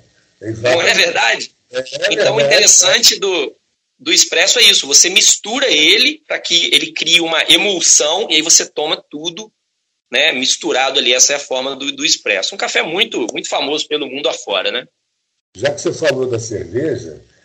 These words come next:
Speaker 1: eu uma vez fui num bar famoso lá em São Paulo e pedi o chopp preto, né, aquele, aquele famoso chopp preto. E ele vem todo espuma.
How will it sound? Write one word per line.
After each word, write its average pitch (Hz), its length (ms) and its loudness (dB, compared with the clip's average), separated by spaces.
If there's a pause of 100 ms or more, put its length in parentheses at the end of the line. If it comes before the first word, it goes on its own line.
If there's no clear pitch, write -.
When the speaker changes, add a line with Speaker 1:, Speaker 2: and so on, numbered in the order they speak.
(180)
Speaker 1:
eu 110 100 -6
uma 123 180 -2
vez 127 260 -2
fui 123 240 -6
num 113 180 -4
bar 104 440 -4
famoso 101 480 -6
lá 95 120 -8
em 90 40 -12
São 107 220 -12
Paulo 127 480 -2 (320)
e 117 40 -20
pedi 117 260 -8
o 131 80 -8
chopp 147 320 -10
preto, 123 520 -4
né, 104 140 -12
aquele, 95 360 -8
aquele 92 280 -10
famoso 98 420 -8
chopp 113 220 -8 (140)
preto. 104 400 -10 (600)
E 117 80 -4
ele 156 140 0
vem 147 320 -2
todo 170 760 -6 (640)
espuma. 139 720 -4